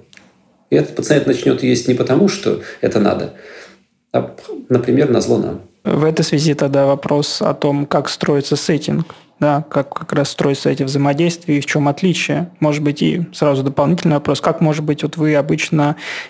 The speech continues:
Speaker 2: Ян Олегович, начинаете прием? То есть, что, на что первое вы обращаете внимание, может быть, как вы настраиваете себя? Первичный имеется в виду.
Speaker 1: А, про первичный прием проще. Так как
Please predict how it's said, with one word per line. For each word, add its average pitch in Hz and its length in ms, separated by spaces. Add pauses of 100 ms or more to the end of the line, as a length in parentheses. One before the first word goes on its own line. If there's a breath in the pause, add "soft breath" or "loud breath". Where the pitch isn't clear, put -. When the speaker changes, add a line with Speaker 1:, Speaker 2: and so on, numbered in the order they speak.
Speaker 2:
Ян 143 120
Олегович, 143 460
начинаете 143 1040
прием? 143 420 (340)
То 147 100
есть, - 300
что, 143 640 (840)
на 160 180
что - 200
первое 143 360
вы 139 60
обращаете 139 560
внимание, 143 440
может 143 220
быть, 147 140
как 139 200
вы 147 40
настраиваете 139 640
себя? - 320 (200)
Первичный 214 500
имеется 139 300
в - 40
виду. 139 140 (200)
Speaker 1:
А, 107 200
про - 120
первичный 165 400
прием - 300
проще. 104 380 (300)
Так 160 220
как - 320